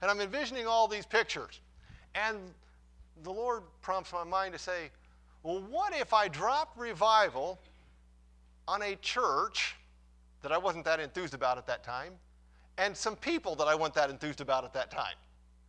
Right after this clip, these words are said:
And they got revival and I didn't." And I thought, "Now wait a minute here." Now what do we got? We have an unsurrendered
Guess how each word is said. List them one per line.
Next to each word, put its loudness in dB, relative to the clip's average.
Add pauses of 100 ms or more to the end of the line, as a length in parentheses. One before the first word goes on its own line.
(600)
And 2
they 10
got 6
revival 8
and 6
I 8
didn't." 2 (1900)
And 0
I 8
thought, 4 (140)
"Now 12
wait 10
a 12
minute 2
here." 0 (1800)
Now -16
what -8
do -8
we -10
got? -4 (1800)
We -14
have -6
an -16
unsurrendered -10